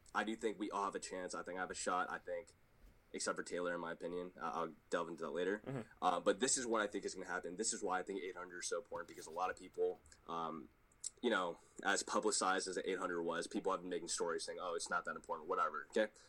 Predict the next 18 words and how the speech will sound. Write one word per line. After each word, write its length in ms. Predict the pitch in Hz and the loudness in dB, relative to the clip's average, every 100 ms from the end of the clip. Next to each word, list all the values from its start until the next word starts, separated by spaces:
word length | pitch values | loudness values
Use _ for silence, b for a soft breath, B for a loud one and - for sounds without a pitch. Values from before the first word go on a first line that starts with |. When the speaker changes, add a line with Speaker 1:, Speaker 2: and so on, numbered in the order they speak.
| b | b
Speaker 1:
This 160 | 135 | 6
is 80 | 139 | 6
why 120 | 131 | 4
it's 80 | 117 | 4
so 80 | 104 | 0
important. 360 | 90 82 64 - - - - - - - - | -2 -6 -8 -14 -18 -20 -20 -20 -20 -20 0
One, 360 | 113 143 104 90 - b b b | 6 6 4 -2 -18 b b b
uh, 240 | 107 104 95 | 4 6 6
no, 260 | 117 147 - - 110 | 4 4 2 -12 -2
no 480 | 110 143 151 139 101 | 2 4 4 0 -4
lifter 440 | 107 113 113 101 | 0 0 0 -4
has 120 | 95 | -2
ever 300 | 95 95 92 | -4 -2 -4
hit 180 | 92 92 87 | -4 -8 -6
eight 140 | 90 | -8
hundred 260 | 90 87 82 | -6 -6 -6
at 120 | 82 | -8
seventy-four, 460 | 76 73 71 65 | -10 -10 -8 -8